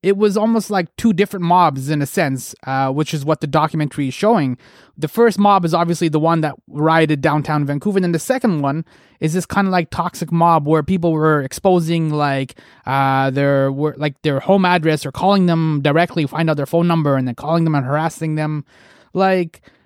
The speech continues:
how was, like, I guess what I'm asking is, like, in terms of showing that,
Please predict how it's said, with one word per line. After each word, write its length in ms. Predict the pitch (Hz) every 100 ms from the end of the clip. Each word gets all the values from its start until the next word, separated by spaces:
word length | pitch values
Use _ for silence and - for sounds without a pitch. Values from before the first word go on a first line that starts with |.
| _ _ -
how 220 | - 285 339
was, 280 | 330 247 202 _ -
like, 320 | 180 156 165 - _ _ _ _ _ _
I 80 | -
guess 220 | 214 269
what 100 | 269
I'm 80 | 247
asking 340 | 240 233 247 226
is, 220 | 208 190
like, 320 | 190 185 - _ _ _ _ _ _ -
in 80 | 190
terms 180 | 277 277
of 80 |
showing 380 | - 226 226 202
that, 340 | 165 180 143